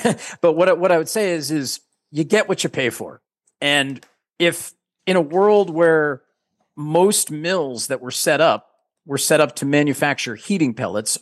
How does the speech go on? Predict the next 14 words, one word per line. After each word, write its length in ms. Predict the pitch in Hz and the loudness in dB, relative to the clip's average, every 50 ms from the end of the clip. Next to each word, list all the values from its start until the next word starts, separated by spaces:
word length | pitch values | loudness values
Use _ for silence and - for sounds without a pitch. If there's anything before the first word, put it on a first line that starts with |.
| - | -8
har-, 140 | - - 156 | -10 -8 -6
in, 180 | - 160 139 127 | -4 -4 -2 -2
uh, 120 | 131 135 - | -2 -2 -2
in 100 | 156 151 | -4 -6
the 40 | 139 | -4
case 200 | - 147 120 - | -2 -4 -4 -4
of 80 | 113 104 | -4 -4
hardwood, 480 | 123 131 123 110 101 90 85 90 98 _ _ _ _ _ - _ _ _ _ _ _ _ _ _ _ _ _ _ - | -2 -2 -2 -2 -4 -8 -14 -14 -18 _ _ _ _ _ -20 _ _ _ _ _ _ _ _ _ _ _ _ _ -4
it's 220 | 190 180 - - | -2 -2 -2 0
likely 640 | 165 175 190 214 220 214 190 180 175 170 160 160 156 _ _ _ _ _ _ _ - | 2 2 4 4 2 2 2 2 2 4 2 0 -4 _ _ _ _ _ _ _ -8
in 100 | - 160 156 | -6 -4 -2
some 240 | - 180 165 160 | 0 0 0 0
cases 640 | 143 - 156 143 139 139 - 147 156 180 - - - _ _ _ _ _ - | 2 2 2 2 2 0 -4 -8 -8 -8 -10 -10 -12 _ _ _ _ _ -4
that 320 | 151 165 156 151 156 - | 0 0 2 0 0 -4